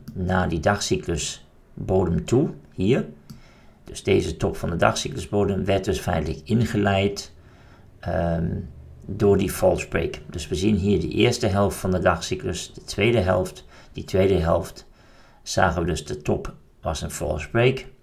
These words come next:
En hieronder, dat was eigenlijk het, het mooiste verkoopsignaal. Uiteindelijk vijfentwintigduizend naar de bodem. Nou, dan zagen we dat in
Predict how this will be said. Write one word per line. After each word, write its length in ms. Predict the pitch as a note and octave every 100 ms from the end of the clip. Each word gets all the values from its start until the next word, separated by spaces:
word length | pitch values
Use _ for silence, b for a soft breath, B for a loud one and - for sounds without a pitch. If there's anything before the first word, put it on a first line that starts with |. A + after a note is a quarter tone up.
| _ -
En 360 | F#2 F2 - -
hieronder, 540 | F#2+ - A2+ G#2+ G2
dat 100 | F2
was 140 | E2+ -
eigenlijk 380 | F#2+ F2+ - -
het, 80 | -
het 300 | F2 - -
mooiste 400 | - F2 E2+ -
verkoopsignaal. 880 | - A2+ A#2 - - F#2 F2 F2 - B B B
Uiteindelijk 460 | - - F2 F#2 -
vijfentwintigduizend 1080 | F2+ E2 D#2 E2 E2+ D#2 F2+ F#2+ F2+ F#2 F2
naar 180 | E2+
de 80 | E2+
bodem. 440 | G#2 E2 E2+ - -
Nou, 200 | - - - B B B B B B -
dan 140 | G#2
zagen 280 | G2 C3 B2+
we 60 | G2+
dat 160 | F#2
in 180 | -